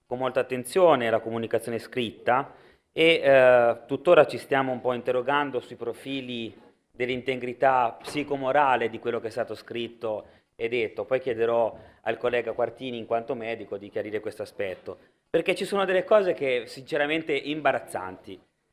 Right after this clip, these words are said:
A parte ci tengo a ribadire il concetto che il parere dei tecnici non cambia se il procedimento è nazionale o,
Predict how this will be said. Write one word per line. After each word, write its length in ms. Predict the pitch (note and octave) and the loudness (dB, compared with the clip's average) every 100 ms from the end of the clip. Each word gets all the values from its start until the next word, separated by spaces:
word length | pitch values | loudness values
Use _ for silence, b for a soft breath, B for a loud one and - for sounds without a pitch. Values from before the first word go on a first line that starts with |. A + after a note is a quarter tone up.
| _ _ | _ _
A 100 | D#3+ | -2
parte 580 | D3+ A3+ B3 G#3+ D#3+ B2+ | 4 4 4 2 2 0
ci 160 | - D3 | -6 -4
tengo 400 | E3 D#3+ D#3 D3 | 0 0 2 2
a 160 | C#3 C3 | 4 4
ribadire 800 | C#3 C#3 C3+ D3 C3+ A#2 A2+ A2+ | 2 0 0 -2 -4 -2 -2 -4
il 80 | |
concetto 560 | A#2 C3 B2 D#3+ D3 C3+ | -6 -6 0 0 2 -2
che 400 | B2+ C3 B2 - | -4 -4 -4 -8
il 160 | - C3 | -14 -6
parere 340 | - C#3+ D#3 | -2 0 2
dei 160 | C#3+ C#3+ | 0 0
tecnici 400 | E3 E3+ D#3+ - | 2 2 -2 -10
non 160 | B2 B2 | -12 -2
cambia 320 | D3+ C#3 A#2+ | -2 0 -4
se 80 | C3 | -8
il 80 | |
procedimento 800 | A#2 A2+ A#2+ A#2 A#2+ A2+ - A2+ | -12 -12 -12 -10 -10 -10 -8 -8
è 100 | - | -6
nazionale 800 | A2+ A2+ G#2+ A#2 A2+ A2+ G#2+ G#2+ - | -6 -6 -8 -8 -4 -4 -4 -6 -4
o, 300 | A#2+ A2+ | -2 -2